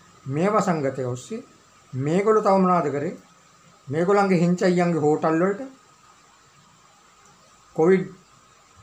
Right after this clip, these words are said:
අ, මාරයා අතවනන රටවල් වලින් සංචාරකයෝ කියලා ගෙනාවා. එතකොට ඉන්දියාවේ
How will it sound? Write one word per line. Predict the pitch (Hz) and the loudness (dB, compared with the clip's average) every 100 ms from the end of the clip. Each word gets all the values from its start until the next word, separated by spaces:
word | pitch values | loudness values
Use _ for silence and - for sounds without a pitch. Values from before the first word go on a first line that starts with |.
| _ - - - _ _ _ _ _ - _ _ _ _ _ | _ -20 -20 -20 _ _ _ _ _ -20 _ _ _ _ _
අ, | - 101 95 98 - _ _ _ - - - - - - - - | -20 -20 -20 -20 -20 _ _ _ -20 -20 -20 -20 -20 -20 -20 -10
මාරයා | 135 151 170 170 156 135 - - _ _ _ _ _ _ _ _ _ - | -2 2 2 4 2 0 -6 -20 _ _ _ _ _ _ _ _ _ -16
අතවනන | 127 160 156 170 214 - _ _ _ _ _ _ | -6 -2 0 0 -2 -8 _ _ _ _ _ _
රටවල් | 135 147 180 196 | -4 0 2 4
වලින් | 190 226 311 | 4 2 -4
සංචාරකයෝ | - - 160 170 160 156 151 | -10 -6 -4 0 0 0 -4
කියලා | 170 170 | -2 -4
ගෙනාවා. | 127 113 - - _ | -4 -8 -16 -20 _
එතකොට | 127 160 180 | -10 -2 2
ඉන්දියාවේ | 160 175 202 208 214 247 | 4 2 4 4 4 0